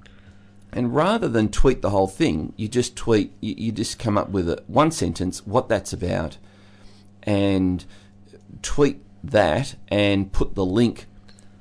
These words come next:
to the fuller explanation. Now, that also means that anyone who looks at your blog post and looks at, you know, you know, fifteen, twenty thousand words of explanation, you've probably lost them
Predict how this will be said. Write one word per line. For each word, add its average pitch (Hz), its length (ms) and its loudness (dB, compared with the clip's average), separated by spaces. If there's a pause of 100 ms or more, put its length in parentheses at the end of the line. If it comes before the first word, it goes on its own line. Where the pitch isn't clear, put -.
(120)
to 95 280 0
the 92 80 -4
fuller 95 340 0
explanation. 85 880 -4
Now, 107 300 0 (500)
that 117 380 0 (340)
also 143 400 2
means 90 420 0
that 101 220 0 (220)
anyone 156 400 0
who 107 120 2
looks 104 240 -2
at 98 80 -4
your 95 140 -4
blog 104 240 0
post 90 360 -2
and 101 160 -2
looks 101 220 -4
at, 82 160 -4
you 101 100 -2
know, 80 260 -2 (300)
you 98 120 -4
know, 87 180 -4
fifteen, 92 560 -2
twenty 104 280 -2
thousand 87 460 -4
words 90 440 -2
of 78 100 -4
explanation, 92 840 -4 (300)
you've 123 200 -2
probably 104 500 2
lost 107 400 0
them - 180 -12